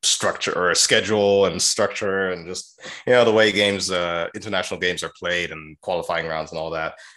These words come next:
It does make you see why, why those suggestions are out there. That said, I don't think a, uh, biennial World Cup is quite the solution to that, but, you know, we'll see. <laughs> We'll see with that. Yeah, just on the, on the, uh, Moise Kean point, it is a little bit concerning that just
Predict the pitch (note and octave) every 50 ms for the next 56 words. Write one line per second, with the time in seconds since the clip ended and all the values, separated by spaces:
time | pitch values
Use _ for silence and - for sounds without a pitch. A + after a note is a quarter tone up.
0 | _ - A3 G3 C#3 C#3+ B2+ A#2+ - A#2 G#2 - A#2 G#2 F2+ F#2+ F#2 F#2 F#2 F#2
1 | F2+ E2 - - F2+ F2 E2+ E2+ E2 D#2+ - - D#2+ E2 E2 - - - D#2+ D#2+
2 | D#2+ D#2 D#2+ E2 E2 D#2+ - D#2+ D#2 D#2+ D#2+ - - - - - - _ _ _
3 | _ _ _ - - D#2+ - - - F#2 G2 G#2 F#2 D#2+ E2+ F2 - F#2+ F2 -
4 | F2+ E2 E2+ E2+ - - E2+ E2 D#2+ D#2+ D#2+ - - F#2+ F#2+ F#2+ D2 F2 G2 G2+
5 | F#2 F#2 F2+ F2 F2 F2 - - G2+ G2 F#2 - - G#2 G#2 A2+ - F#2+ F#2+ F#2+
6 | - - - - - - - - - - _ - A#2+ - - - B2+ A#2+ G#2+ G#2
7 | G#2 - - G2 F#2+ A2 G2+ A2 C3+ - C3 - B2 C3+ C#3+ C3+ C#3 - - G#2+
8 | G2+ F2+ F2 F2 E2 E2 - - - - - - - - - - - - F#2+ -
9 | - - A2 F2+ F2 E2+ - F#2 F2+ F2 E2 - - - - - - D3+ - _
10 | - - - - - D3 D#3+ D3+ - - - E4 F#3+ D3+ C3+ - A#2 A#2+ A#2+ A2+
11 | G#2+ G#2 G#2 - G2 G2 F#2+ F#2 F2+ F2+ F2+ F#2+ G#2+ G#2+ G#2 - - - A#2+ A2+
12 | A2 G2+ G2+ F#2+ F#2+ - - - - - A2+ G#2+ G2+ G2 F#2+ - - _ _ -
13 | D#3 C#3+ B2+ G#2 F2+ F2 F#2 F#2+ A2+ C3 B2 A#2+ G2 G#2+ G#2 - - G2 G2+ -
14 | - A2+ G#2+ G#2 G2+ G2+ F#2+ F#2 F2 - - F#2 F2 - - - - - _